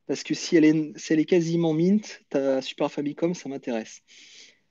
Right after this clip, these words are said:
Donc, on, zéro un quarante-deux zéro un cinquante-sept cinquante-trois. Ok, je t'appelle tout à l'heure, hein. Tu me la laisses de côté, s'il te plaît.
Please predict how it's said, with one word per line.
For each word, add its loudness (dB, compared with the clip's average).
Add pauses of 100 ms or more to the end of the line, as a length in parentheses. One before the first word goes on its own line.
(140)
Donc, -4
on, 4 (100)
zéro 6
un 2
quarante-deux 0
zéro -2
un -4 (280)
cinquante-sept -6
cinquante-trois. -10 (1120)
Ok, -4
je -10
t'appelle 8
tout 4
à 12
l'heure, 10
hein. -2 (960)
Tu -8
me 2
la 10
laisses 6
de 6
côté, 4
s'il -4
te -4
plaît. 0